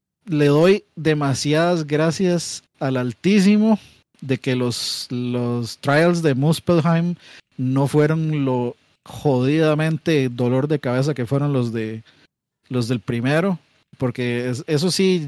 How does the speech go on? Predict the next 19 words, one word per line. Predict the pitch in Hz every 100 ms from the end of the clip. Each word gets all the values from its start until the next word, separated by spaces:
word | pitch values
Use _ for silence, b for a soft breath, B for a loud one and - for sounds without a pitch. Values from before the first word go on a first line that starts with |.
| 139
así, | 131 165 147 131
e-, | 135 175
e-, | 190 202
esos | 190 226
del | 208 175
primero | 123 139 170
sí | 180 170
casi | 156 170
me | 143
llevan | 127 156
al | 135
borde | 120 131 135 143
de, | 143 117 104 110 b b _ _ _ _ _ _ -
de, | 123 120 120 117 117
de | 123
decir, | 117 147 147
"No, | 147
no, | 143 139
no, | 139